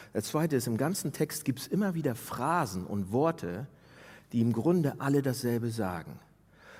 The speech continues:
Und weil sie immer wieder wiederholt werden, habe ich gedacht, und haben auch die Kommentatoren gesagt, und ich habe auch eine Predigt zu dem,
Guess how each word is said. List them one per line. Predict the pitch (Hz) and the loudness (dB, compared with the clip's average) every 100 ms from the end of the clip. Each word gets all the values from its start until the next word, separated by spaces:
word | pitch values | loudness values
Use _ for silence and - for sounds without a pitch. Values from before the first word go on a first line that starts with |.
| - | -6
Und | 110 | 2
weil | 127 135 | 4 4
sie | 147 | 6
immer | 190 233 220 | 6 6 2
wieder | 196 196 165 | 4 4 4
wiederholt | 156 135 202 233 277 - | 2 0 2 2 2 0
werden, | 95 87 | -2 -2
habe | 110 139 | -2 -2
ich | - | -2
gedacht, | 131 151 - - - - - - - | 0 0 -4 -14 -20 -20 -20 -18 -6
und | 104 | -2
haben | 135 147 | 2 2
auch | |
die | - | 0
Kommentatoren | 113 139 117 104 98 240 220 131 | -2 2 2 2 2 4 4 2
gesagt, | 98 98 110 - | 2 0 0 -2
und | 107 | -4
ich | 107 | 0
habe | 117 | 0
auch | |
eine | 113 | 0
Predigt | 98 - 190 160 - | 0 2 4 4 2
zu | - | -2
dem, | 139 139 | 0 0